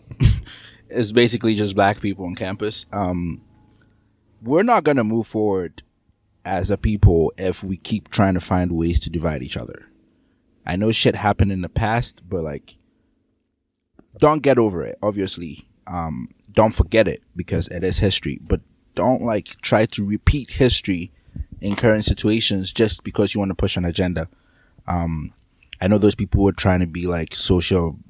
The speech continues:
media, like, just social justice warriors or whatever Cheese likes to call them. Um, it's absolutely ridiculous to try to do something like that. It is segregation in its own term, and it's disrespectful to people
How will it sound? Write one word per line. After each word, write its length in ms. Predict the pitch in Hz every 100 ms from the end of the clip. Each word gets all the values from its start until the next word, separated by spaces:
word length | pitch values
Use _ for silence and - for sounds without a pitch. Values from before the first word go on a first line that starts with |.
| -
media, 460 | 85 87 87 90 82
like, 320 | 76 58 - - _ _ _ _ -
just 300 | 95 85 -
social 320 | - 101 101
justice 380 | 90 92 - 90
warriors 460 | 87 87 85 85 87
or 40 |
whatever 360 | 87 87 82 82
Cheese 300 | - 85 80
likes 180 | 82 82
to 60 |
call 260 | - 87 85
them. 160 | 82 82 - _ _ _
Um, 580 | 90 85 85 85 82 76 - - -
it's 320 | 95 90 - - - _ 104
absolutely 600 | 117 - 131 117 113 107
ridiculous 920 | 95 - 113 110 101 87 85 - - - - _ _ _
to 120 | -
try 540 | 101 - 104 98 98 92 -
to 100 | 90
do 140 | 92
something 400 | 90 95 92 98
like 220 | 87 82
that. 180 | - 78 -
It 140 | 85
is 120 | 98
segregation 600 | - 90 85 90 90 101
in 60 | 87
its 120 | - -
own 200 | 85 85
term, 440 | - 80 78 76 - _ _ _ -
and 280 | 82 82 78
it's 200 | 85 -
disrespectful 640 | 90 87 82 95 90 92
to 140 | 90 -
people 540 | - 92 - 82 80